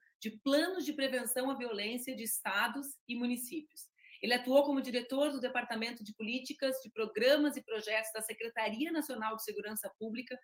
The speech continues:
lá no Ministério da Justiça. Em Canoas,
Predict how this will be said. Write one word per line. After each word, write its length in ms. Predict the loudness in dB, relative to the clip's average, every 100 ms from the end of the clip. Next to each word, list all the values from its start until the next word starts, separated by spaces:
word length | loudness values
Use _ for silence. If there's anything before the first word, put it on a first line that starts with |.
| _ _
lá 100 | 4
no 60 | 8
Ministério 480 | 8 6 4 2 2
da 80 | -2
Justiça. 560 | -4 -8 -8 -8 -12 -20 _ _ _
Em 140 | -4 2
Canoas, 600 | 4 4 4 6 4